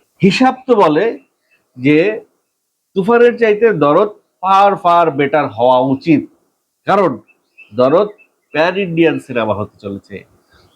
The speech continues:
পুরো ইন্ডিয়াতে বিভিন্ন ভাষায় দরদ রিলিজ হবে। তো সেই সিনেমার মান যদি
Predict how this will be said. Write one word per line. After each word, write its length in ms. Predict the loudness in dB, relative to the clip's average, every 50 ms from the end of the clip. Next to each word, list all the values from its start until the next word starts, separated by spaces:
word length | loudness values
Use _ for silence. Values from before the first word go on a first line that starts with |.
| _
পুরো 200 | 0 4 6 6 6 4 4 -2 -6 -6
ইন্ডিয়াতে 540 | -6 -4 -2 2 2 2 2 0 0 -2 -2 -2 -4 -8 -12 _ _ _ _ _ _ _ _ _ -6
বিভিন্ন 420 | -4 -2 0 0 0 -2 -2 0 0 0 0
ভাষায় 380 | -2 -6 -4 -2 -2 -2 -2 -4 -8 -14 _ _ _ -4 -2
দরদ 280 | 0 0 2 0 -2 -4 -4 -4
রিলিজ 300 | 0 2 2 2 2 0 -2
হবে। 200 | -4 -4 -4 -6 -10 -12 -18 _ _ _ _ _ _ _ _ _
তো 40 | -10 -8 -2 0
সেই 180 | 2 2 2 0 -2
সিনেমার 340 | -2 0 2 2 2 2 0 0 0
মান 240 | 0 2 2 0 -2 -4 -6 -12 _ _ _ _ _ _ _ _ _
যদি 340 | -2 0 0 2 2 2 2